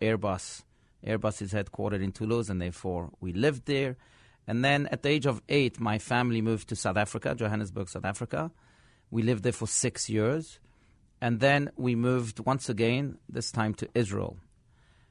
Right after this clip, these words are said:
And, uh, I think that's <laughs> why my accent is, is mixed. But, um, at the age of eighteen, I moved then to Switzerland, to Geneva, Switzerland, where I lived for a year.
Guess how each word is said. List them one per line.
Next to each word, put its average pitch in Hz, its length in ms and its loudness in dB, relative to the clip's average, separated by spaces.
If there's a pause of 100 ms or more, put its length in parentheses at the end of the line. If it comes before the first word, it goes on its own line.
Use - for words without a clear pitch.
(280)
And, 107 640 0
uh, 107 260 4
I 113 60 0
think 110 160 -4
that's - 240 -2
<laughs> - 40 -4
why 107 140 0 (160)
my 123 140 4
accent 107 480 -2
is, 92 240 -4
is - 240 -10
mixed. - 500 0 (500)
But, 117 440 0 (160)
um, 120 580 4 (100)
at 117 140 -4
the - 180 -4
age 147 320 4 (120)
of 123 260 2
eighteen, 139 800 0 (600)
I 120 160 2
moved 120 460 0
then 120 240 2
to 117 380 -2
Switzerland, 117 720 -2
to 104 100 -8
Geneva, 104 380 -2
Switzerland, 123 540 -4
where 107 80 -4
I - 20 -2
lived 98 240 -4
for - 200 -6
a 90 40 -2
year. 135 460 0